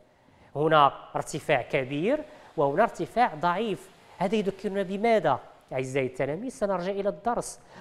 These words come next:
ودرسنا خاصية الاستجابة النوعية من خلال تتبعنا مثلًا لمضادات الأجسام. لاحظنا في الحقل الأول كان هناك ضعيف، وفي الحقل الثاني كان مرتفع قويًا وكان فوريًا،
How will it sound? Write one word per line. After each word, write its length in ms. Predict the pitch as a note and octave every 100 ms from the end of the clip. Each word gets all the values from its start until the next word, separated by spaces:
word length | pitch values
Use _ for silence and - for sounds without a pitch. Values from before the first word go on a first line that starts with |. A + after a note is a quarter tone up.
| -
ودرسنا 520 | D#3+ D#3+ D#3+ - A#3+
خاصية 460 | - G3+ F#3 - D#3
الاستجابة 580 | - - D#3 C3+ B2+ C3
النوعية 640 | B2+ B2+ A#2+ B2 E3 C#4+ - - -
من 80 | D#3+
خلال 340 | - D#3+ A3+
تتبعنا 680 | - - D#3+ C#3+ D3 C#3+ D3
مثلًا 400 | C#3 C3 C#3 F#3+ C#4 F#3 F#3+ C#4 - - - E3
لمضادات 460 | D#3+ D#3+ G#3+ G#3
الأجسام. 560 | G3 E3+ - G3+ F#3 C#3 - - -
لاحظنا 420 | F#3+ G3 F3 F3
في 100 | -
الحقل 340 | - - -
الأول 540 | D#3+ E3+ D#3 E3 D#3+ C3+ - -
كان 180 | C#3 C3
هناك 380 | A#2+ B2+ B2 B2+
ضعيف، 400 | B2+ C3+ A#3+ F3+
وفي 100 | -
الحقل 320 | - - D#3
الثاني 400 | C3+ D#3 C#3 B3
كان 440 | - F#3+ G#3+ B3 G3+
مرتفع 580 | B3+ C#4 - G3 - F#3 -
قويًا 580 | D#3 E3+ A#3+ E3+ C4 D4 - -
وكان 360 | F#3+ F#3+ G#3 G#3
فوريًا، 720 | - B3 G#3+ G#3 G3 F#3+ D3+